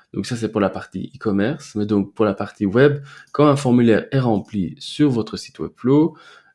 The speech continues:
j'ai, j'ai envie de, euh, que le, je reçois un email dans ma boîte, euh, Gmail. Donc je vais utiliser ce Zap. Voilà, et de manière très ludique, sans une ligne de code, je vais pouvoir connecter les deux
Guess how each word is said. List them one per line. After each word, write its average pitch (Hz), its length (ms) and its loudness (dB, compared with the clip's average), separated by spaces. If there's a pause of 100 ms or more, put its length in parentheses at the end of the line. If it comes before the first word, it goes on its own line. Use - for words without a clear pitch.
(140)
j'ai, 120 560 4
j'ai 113 200 2
envie 120 420 2
de, 117 580 2
euh, 85 420 -6 (340)
que 127 480 4
le, 85 500 -4
je 101 100 -6
reçois 131 260 -4
un 110 100 2
email 120 460 2 (280)
dans 123 200 0
ma 107 160 2
boîte, 107 440 0
euh, 90 100 -4
Gmail. 92 580 -4 (320)
Donc 127 140 4
je 131 80 0
vais 160 60 8
utiliser 151 360 2
ce 135 180 0
Zap. 104 380 -2 (2250)
Voilà, 117 480 2
et 123 80 4
de 127 80 4
manière 135 260 6
très 185 180 0
ludique, 120 520 -2
sans 151 380 0
une 131 220 2
ligne 165 120 2
de 135 80 0
code, 120 320 2
je 117 80 -8
vais 110 100 -10
pouvoir 107 340 -8
connecter 123 420 -4
les 101 100 -6
deux 110 240 0